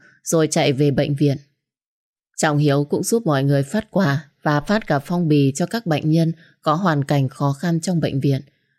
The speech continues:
Tuy mới về nước chưa có nhiều mối quan hệ cũng như uy tín trên thương trường, nhưng Hiếu có một người bạn thân làm việc trong bệnh viện này, nên cũng được kết nối để làm công việc thiện nguyện.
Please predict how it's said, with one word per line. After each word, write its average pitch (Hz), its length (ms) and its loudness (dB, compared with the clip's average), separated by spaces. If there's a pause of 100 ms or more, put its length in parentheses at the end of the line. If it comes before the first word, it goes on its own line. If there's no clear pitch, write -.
(120)
Tuy 165 120 2
mới 156 180 2
về 165 220 2
nước 175 280 2
chưa 175 160 0
có 190 120 0
nhiều 156 240 2
mối 139 220 2
quan 170 220 0
hệ 139 220 2 (320)
cũng 196 200 0
như 185 120 4
uy 180 260 2
tín 151 260 2
trên 196 200 0
thương 196 240 -2
trường, 135 300 0 (380)
nhưng 165 160 2
Hiếu 156 200 4
có 214 120 -4
một 180 180 0
người 135 200 2
bạn 139 240 0
thân 160 200 2
làm 143 240 0
việc 147 220 2
trong 196 180 -2
bệnh 139 180 0
viện 143 220 0
này, 139 240 0 (480)
nên 165 240 2
cũng 202 180 -2
được 156 240 -2
kết 202 200 -2
nối 147 340 2 (220)
để 156 140 2
làm 143 240 2
công 202 200 -2
việc 147 220 2
thiện 135 260 0
nguyện. 139 200 2